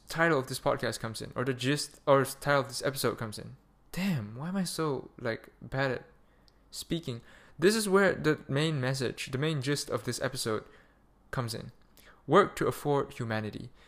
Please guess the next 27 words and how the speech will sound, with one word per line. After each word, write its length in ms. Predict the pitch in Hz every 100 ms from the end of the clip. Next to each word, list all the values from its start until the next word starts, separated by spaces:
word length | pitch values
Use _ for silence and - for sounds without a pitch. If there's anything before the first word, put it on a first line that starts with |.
| - -
That's 220 | 180 208 190
a 60 |
little 180 | 175 185
bit 160 | 165 139
of 100 | 135
an 120 | 131
odd 240 | 120 117
thing, 240 | - 135 147
but 220 | 143 -
I 180 | 135 135 - -
came 240 | - 170 170
up 100 | 131
with 120 | 127
it 80 | 143
and 160 | 123
stuck 220 | - 165
with 100 | 127
it 100 | 117
because 420 | 123 135 123 - - _ _ _ _ _ _ -
it 180 | 151 - -
encompasses 640 | 147 143 - 160 151 135 -
what 60 |
I'm 100 | 131
trying 180 | 117 143
to 60 | 123
say 360 | 143 127 117 - _ _ _ _ _
perfectly. 460 | 170 160 - -